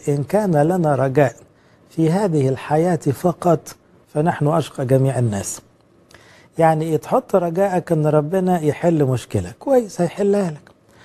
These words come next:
رجائك إن ربنا يبارك في عيالك، كويس، ربنا يبارك لك في أولادك. رجاء إن الدنيا تمشي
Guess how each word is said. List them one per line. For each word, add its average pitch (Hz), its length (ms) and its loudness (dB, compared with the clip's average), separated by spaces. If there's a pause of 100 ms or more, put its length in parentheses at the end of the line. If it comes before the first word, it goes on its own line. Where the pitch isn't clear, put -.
(240)
رجائك 180 560 0
إن 165 140 0
ربنا 160 420 0
يبارك 160 400 0
في 156 140 -8
عيالك، 143 460 0
كويس، 190 440 0
ربنا 180 340 -2
يبارك 185 400 0
لك 160 140 -2
في 170 160 -6
أولادك. 156 560 0 (520)
رجاء 196 560 0
إن 190 140 0
الدنيا 180 380 2
تمشي 170 560 0